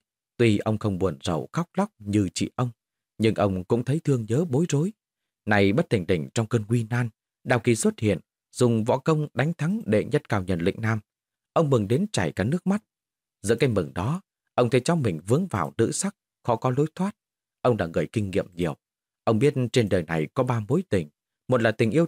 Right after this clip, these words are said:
trai gái, hai là tình yêu thương thân luân của cha mẹ với con gái, ba là tình yêu thương dân tộc đồng loại. Ông muốn dùng thứ tình yêu sau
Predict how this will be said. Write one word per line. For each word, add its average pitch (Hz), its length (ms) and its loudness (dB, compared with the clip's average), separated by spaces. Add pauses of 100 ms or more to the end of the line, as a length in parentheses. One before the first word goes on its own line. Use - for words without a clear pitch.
trai 165 180 0
gái, 151 300 -2 (320)
hai 175 160 2
là 120 80 2
tình 92 260 0
yêu 151 160 2
thương 156 320 0 (340)
thân 110 240 2
luân 107 220 2 (160)
của 87 260 2
cha 95 160 -4
mẹ 87 220 -6
với 127 100 0
con 98 180 -4
gái, 131 320 -2 (420)
ba 175 160 2
là 123 120 2
tình 107 240 0
yêu 156 220 0
thương 165 160 0
dân 170 220 -2
tộc - 280 -4
đồng 87 260 -4
loại. - 220 -6 (600)
Ông 104 260 2
muốn 151 200 2
dùng 87 240 0
thứ - 80 0
tình 92 220 -2
yêu 120 180 0
sau 139 320 -2